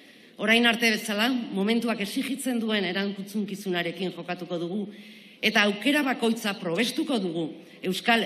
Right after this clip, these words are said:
herritarren bizi baldintzak hobetzeko eta gure herriak, Euskal Herriak aurrera egiteko. Gaur, gaur ez delako ezer amaitzen, gaur dena hasi besterik ez da egiten.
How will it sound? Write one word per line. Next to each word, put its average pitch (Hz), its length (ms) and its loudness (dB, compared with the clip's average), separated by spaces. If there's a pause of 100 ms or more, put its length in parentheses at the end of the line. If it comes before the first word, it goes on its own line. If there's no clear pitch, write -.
herritarren 226 600 2
bizi 208 300 2
baldintzak 185 800 0
hobetzeko 196 540 -2 (400)
eta 196 240 0
gure 285 240 6
herriak, 185 480 0
Euskal 240 320 0
Herriak 247 480 -2
aurrera 170 460 -2 (180)
egiteko. 165 480 -4 (240)
Gaur, 233 320 4 (480)
gaur 220 260 2
ez 196 140 -4
delako 262 460 -2 (100)
ezer 180 240 -4
amaitzen, 160 540 -2 (240)
gaur 226 260 2 (400)
dena 269 480 2 (260)
hasi 190 460 -4
besterik 160 560 -6
ez - 160 -12
da 160 160 -6
egiten. 147 460 -6